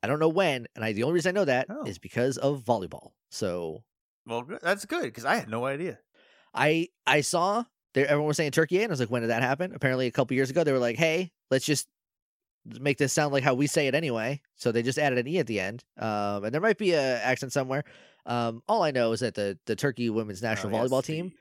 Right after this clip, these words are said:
Speaker 2: the aforementioned umlaut. <laughs>
Speaker 1: Yeah, so, somewhere. Uh, yeah, the Turkey women's national volleyball team whips ass.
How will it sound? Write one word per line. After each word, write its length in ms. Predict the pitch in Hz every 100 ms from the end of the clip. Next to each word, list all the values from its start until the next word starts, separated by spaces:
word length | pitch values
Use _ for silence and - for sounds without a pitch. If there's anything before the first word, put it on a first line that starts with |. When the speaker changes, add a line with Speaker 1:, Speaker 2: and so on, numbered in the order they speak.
| _
Speaker 2:
the 160 | 127 127
aforementioned 640 | - 143 143 135 123 123 -
umlaut. 760 | 190 165 - 120 - - - -
<laughs> 100 | 151
Speaker 1:
Yeah, 320 | 156 131 92 -
so, 200 | - 175 170 160
somewhere. 500 | 220 226 143 123 113
Uh, 320 | 143 135 127 127
yeah, 140 | 139
the 100 | 120
Turkey 460 | - 190 180 151 147
women's 280 | 156 139 123
national 260 | 127 110
volleyball 240 | 123 117 113
team 320 | 123 101 92 _ - -
whips 280 | 165 -
ass. 500 | 165 180 233 - -